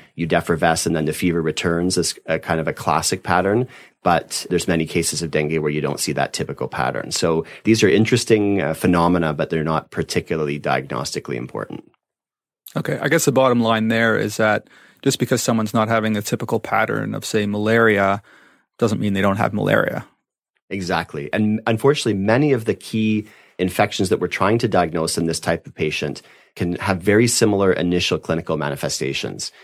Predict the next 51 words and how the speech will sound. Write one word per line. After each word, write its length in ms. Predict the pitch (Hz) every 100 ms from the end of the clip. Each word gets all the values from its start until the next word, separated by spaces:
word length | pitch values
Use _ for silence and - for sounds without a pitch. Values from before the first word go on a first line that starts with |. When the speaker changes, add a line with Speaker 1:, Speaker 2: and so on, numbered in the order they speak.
| -
Speaker 1:
So 140 | - 90
you 120 | 82
have 220 | 82 107
to 80 | 107
keep 220 | 92 95
your 160 | 90 82
mind 400 | 78 92 90 87
open 380 | 85 87 113 135
and 160 | 87
you 60 | 85
have 200 | 92 90
to 260 | 92 85 -
order 220 | - 101 95
the 120 | 90
right 180 | 85 82
test 340 | - 80 -
to 80 | -
rule 280 | 80 90 87
out 240 | 80 85 - - _ _
those 260 | 90 95 92
that 100 | 92
are 60 |
gonna 140 | 85 82
be 160 | 85
life-threatening 800 | 82 85 - 92 85 85 82 78 - _ -
in 120 | 87
the 100 | 82
short 280 | - 98 -
term 220 | 110 104
and, 100 | 90
and 180 | - 82
those 280 | 87 87 -
where 100 | 80
there's 240 | 80 80
specific 840 | - - 90 - - 87 - - _ -
therapy 440 | - 87 90 87
that 180 | 80 82
you 60 |
need 200 | 80 80 -
to 160 | 78
get 260 | 76 76 -
to 80 | 80
the 80 | 73
patient 360 | 76 69 76
if, 120 | 71
in 100 | 69
fact, 260 | 65 65 65
they 100 | 69
have 220 | 69 62
the 80 | 65
condition. 480 | - 60 - -